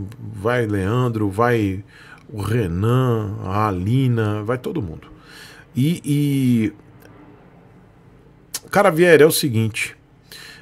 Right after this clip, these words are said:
eu observei algumas, algumas montadoras com perspectiva e outras não.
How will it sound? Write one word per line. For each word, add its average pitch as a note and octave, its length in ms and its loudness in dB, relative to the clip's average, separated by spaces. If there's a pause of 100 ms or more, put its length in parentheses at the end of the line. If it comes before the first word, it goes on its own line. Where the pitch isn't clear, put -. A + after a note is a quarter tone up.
(200)
eu F3+ 420 8
observei D3+ 880 4 (760)
algumas, F3+ 920 4 (140)
algumas E3+ 440 2
montadoras C#3 880 4 (140)
com D#3 180 -4
perspectiva C3 960 -4 (320)
e A3+ 120 6
outras G#3+ 440 8
não. A2 300 0